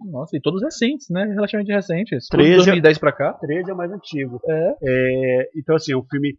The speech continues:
Speaker 2: que a, a história, ela é interessante, né? É uma pessoa que tem, tem deficiência, é, ah, mental, eu não sei que tanto de deficiência mental, se é uma deficiência intelectual ou,
Speaker 1: Uhum.
Speaker 2: ou, ou o que que é.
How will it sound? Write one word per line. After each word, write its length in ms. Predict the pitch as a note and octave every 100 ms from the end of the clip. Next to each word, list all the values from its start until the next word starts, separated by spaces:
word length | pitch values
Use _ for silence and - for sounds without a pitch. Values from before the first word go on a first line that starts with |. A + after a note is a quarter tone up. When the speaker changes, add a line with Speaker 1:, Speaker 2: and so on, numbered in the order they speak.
| _ _ -
Speaker 2:
que 120 | E3
a, 300 | D#3+ D3 D3+
a 40 |
história, 520 | C3+ - C#3+ C3+ B2+ B2+
ela 200 | B2+ B2+
é 60 | C#3
interessante, 720 | C#3 A#2+ C#3 - A#3+ D#4 G3+
né? 160 | A3+ C4+ _ _ -
É 100 | B2
uma 140 | A#2+
pessoa 300 | A#2+ A#2 B2
que 80 | A#2+
tem, 240 | B2+ A#2+ A2
tem 160 | A#2+
deficiência, 640 | A2+ - - A#2 A2 - A#2
é, 800 | G#2 G2+ A2 - C3 A#2 A2 G#2+ _ _ _ _ _ _
ah, 300 | C3 A#2+ A#2+ A#2+
mental, 800 | C3 B2 B2 D3 D#3+ F#3+ G3+ -
eu 60 | E3
não 80 |
sei 160 | D#3+ F#3
que 120 | -
tanto 320 | - G3+ A3
de 100 | F#3+
deficiência 520 | F#3 F3 - E3+ D3+ D3+
mental, 460 | D#3 - A#2+ G#2
se 80 | A#2+
é 20 |
uma 80 | A#2+
deficiência 420 | B2+ B2+ C#3+ D#3+
intelectual 840 | F3 D#3 C#3 - B2+ D#3 G3 G#3+ - _ -
ou, 160 | C#3 C#3+
Speaker 1:
Uhum. 60 | B2
Speaker 2:
ou, 300 | C#3 C3+ D3
ou 160 | C3
o 40 | C#3
que 80 | C#3+
que 120 |
é. 120 | C3+